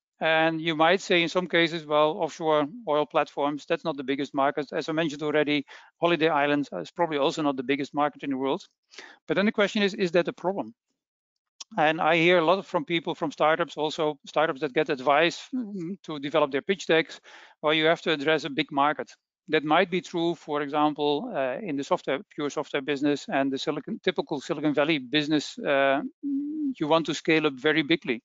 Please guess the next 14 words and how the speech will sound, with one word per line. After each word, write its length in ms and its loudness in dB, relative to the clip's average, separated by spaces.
big, 220 0
but 100 0
that's 220 0
not 180 0
always 540 0
necessarily 560 -4
the 200 0
right 380 2
approach 680 -6
for 220 -6
a 80 -6
deep 180 -8
tech 160 -4
startup. 420 -8